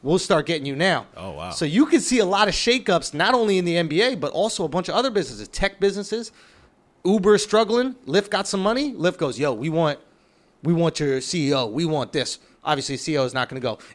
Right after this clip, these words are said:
Speaker 1: And that's why you see a lot of part-time workers getting laid off first, because, unfortunately, they're the most replaceable.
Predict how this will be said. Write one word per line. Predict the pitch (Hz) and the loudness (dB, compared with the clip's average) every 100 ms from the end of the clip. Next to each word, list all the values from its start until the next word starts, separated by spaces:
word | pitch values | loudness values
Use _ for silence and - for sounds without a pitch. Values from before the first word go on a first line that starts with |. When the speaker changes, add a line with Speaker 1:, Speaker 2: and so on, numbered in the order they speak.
| - | -8
Speaker 1:
And | 156 120 | -6 0
that's | 175 220 226 185 | 2 2 0 -2
why | 190 175 | 0 0
you | 175 | -2
see | 160 180 | -6 -6
a | 160 | -4
lot | 156 151 | -2 -4
of | 143 | -4
part-time | 175 156 - 156 139 | -6 -6 -6 -8 -4
workers | 165 180 156 - | -4 -4 -6 -6
getting | 147 131 | -6 -4
laid | 143 | -4
off | 135 123 - | -2 -4 -6
first, | 175 - | -6 -8
because, | 139 - - 190 165 156 - - _ _ - | -16 -10 0 2 2 -2 -8 -18 _ _ -4
unfortunately, | 160 - 202 196 151 | -4 0 0 0 -2
they're | 143 165 | -2 -2
the | 143 | -2
most | 156 151 123 | 0 -2 -4
replaceable. | 104 196 180 101 104 | -4 -2 -2 -6 -14